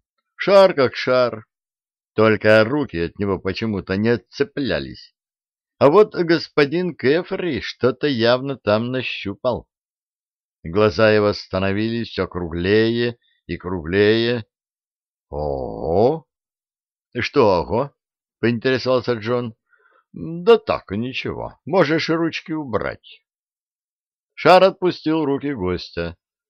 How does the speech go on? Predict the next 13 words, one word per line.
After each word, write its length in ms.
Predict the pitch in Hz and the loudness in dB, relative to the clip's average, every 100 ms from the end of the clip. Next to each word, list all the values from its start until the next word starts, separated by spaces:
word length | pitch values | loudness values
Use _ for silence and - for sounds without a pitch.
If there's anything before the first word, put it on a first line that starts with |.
| _ _ _ 90 | _ _ _ 0
Джон 320 | 123 131 120 | 4 4 2
с 60 | |
удивлением 600 | 113 113 117 117 117 113 104 | -2 -2 0 2 2 0 0
посмотрел 640 | 110 101 117 101 165 156 | -2 0 -4 -2 -2 0
на 100 | 135 | 0
них 240 | 120 98 | 0 -2
и 60 | 95 | -2
даже 320 | 85 98 101 | 0 0 -2
проверил, 800 | - 160 202 214 180 87 73 62 _ _ _ _ _ | -4 -4 0 0 0 -2 -6 -10 _ _ _ _ _
пошлёпав 580 | 113 113 175 165 110 92 | -2 0 -2 0 -2 -2
ладонями 520 | 123 139 135 107 104 | -2 0 0 0 -2
по 200 | - 113 | -2 -4
столешнице, 1000 | - - 151 151 117 - 73 - 76 | -4 -4 -2 0 -2 -4 -12 -10 -12